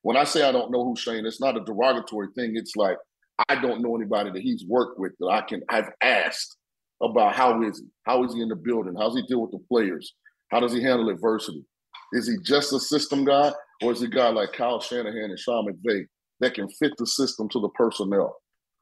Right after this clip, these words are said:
So, so that's what I mean by that answer. I don't know those answers.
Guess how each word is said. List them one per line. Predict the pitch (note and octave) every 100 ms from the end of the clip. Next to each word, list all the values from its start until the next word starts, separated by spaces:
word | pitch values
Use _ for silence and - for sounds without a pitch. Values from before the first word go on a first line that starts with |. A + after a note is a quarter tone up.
| _ _
So, | - B2+
so | C3
that's | G#2+ D#3 -
what | C#3
I | A#2+
mean | B2+ A#2+
by | G#2 G2
that | F#2 F#2+ F#2
answer. | - - _ _ -
I | A#2+
don't | B2+ B2 G2
know | A#2 A2+
those | G#2+ G#2 -
answers. | F#2+ F2 - -